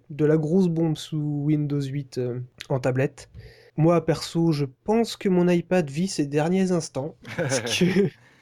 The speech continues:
Speaker 2: C'est bien.
Speaker 1: j'attends avec impatience l'Asus Taichi. Donc, euh, un, l'Asus Taichi qui est un truc complètement barré. C'est, donc, c'est de l'hybride, hein, mais c'est un... enfin, c'est plus un portable, euh,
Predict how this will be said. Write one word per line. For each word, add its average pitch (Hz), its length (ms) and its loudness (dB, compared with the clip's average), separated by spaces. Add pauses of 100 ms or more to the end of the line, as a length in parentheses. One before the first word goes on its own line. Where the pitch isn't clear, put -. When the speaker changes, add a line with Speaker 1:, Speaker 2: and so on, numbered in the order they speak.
(160)
Speaker 2:
C'est - 160 -8
bien. 110 160 -2
Speaker 1:
j'attends 196 320 2
avec 156 260 0
impatience 156 760 -6 (640)
l'Asus 170 720 -4 (100)
Taichi. 165 540 -2
Donc, 147 240 -4
euh, 151 220 0
un, 147 100 -2
l'Asus 160 400 -4
Taichi - 340 -6
qui - 140 -8
est 151 100 -6 (500)
un 147 180 -6
truc - 200 -16 (100)
complètement 190 680 0
barré. 147 480 -2
C'est, 165 760 -4
donc, 151 240 -4
c'est 160 140 -8
de 143 80 -8
l'hybride, 156 400 -4
hein, 170 200 -2 (220)
mais 147 320 -6
c'est 151 160 -8
un... 147 60 -2
enfin, 135 260 -8
c'est 143 140 -10
plus - 200 -18
un 160 60 -4
portable, 160 480 -8
euh, 131 240 -8